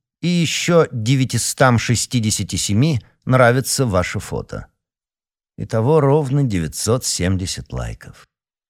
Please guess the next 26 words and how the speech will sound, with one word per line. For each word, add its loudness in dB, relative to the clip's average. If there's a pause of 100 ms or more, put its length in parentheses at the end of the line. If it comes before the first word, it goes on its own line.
(500)
Фотку 0
он 4
выложил 0
в -8
три -2
часа 0
ночи. 0 (300)
Сейчас 0
восемь 0
утра. -2 (240)
Девятьсот 0
семьдесят -2
лайков 0
за -2
пять -2
часов. -8 (220)
Это -8
очень -2
даже 0
неплохо. -4 (440)
Тем 2
более 4
это 0
пять 0
ночных 0
часов. -10